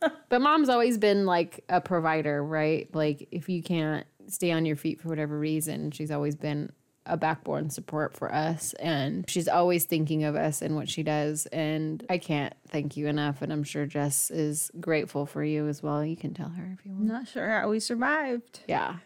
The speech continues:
Speaker 1: Well, I can tell you, I don't know. My husband says the same thing, though. If you guys live someplace else,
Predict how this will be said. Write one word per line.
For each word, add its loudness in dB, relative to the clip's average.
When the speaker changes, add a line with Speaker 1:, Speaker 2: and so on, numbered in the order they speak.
Speaker 1:
Well, 4
I 4
can -4
tell 0
you, 0
I 2
don't -2
know. 0
My 2
husband 0
says 0
the -4
same -4
thing, -4
though. 0
If 4
you 0
guys 0
live 0
someplace -2
else, -2